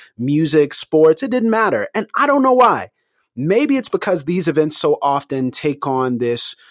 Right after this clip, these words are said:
sporting element of rooting for your favorites. Or maybe it's that I appreciate people receiving well-deserved acknowledgement for their labor and their creativity. But whatever it is, any award show that comes on is something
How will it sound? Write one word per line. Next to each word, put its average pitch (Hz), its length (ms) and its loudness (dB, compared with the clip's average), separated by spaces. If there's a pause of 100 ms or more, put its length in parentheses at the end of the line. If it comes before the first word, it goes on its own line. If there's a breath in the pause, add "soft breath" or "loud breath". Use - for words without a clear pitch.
(120 soft breath)
sporting 151 640 2
element 117 520 -4
of 110 160 -8
rooting 131 520 -2
for - 160 -4
your 120 140 0
favorites. 107 640 -4 (440 soft breath)
Or 147 180 -4
maybe 190 400 2
it's 185 140 0
that 170 160 2
I 156 120 2
appreciate 151 540 -2
people 147 560 2 (220 loud breath)
receiving 180 640 0
well-deserved 185 580 2
acknowledgement 160 840 0
for 139 120 -6
their 143 180 0
labor 135 580 0
and 104 160 -10
their 113 80 -10
creativity. 143 760 -2 (520)
But 143 100 -10
whatever 220 500 2
it 139 100 4
is, 127 340 0
any 269 220 2
award 202 440 4
show 170 200 4
that 160 160 4
comes 165 260 -2
on 151 200 2
is 147 100 -2
something 202 400 -2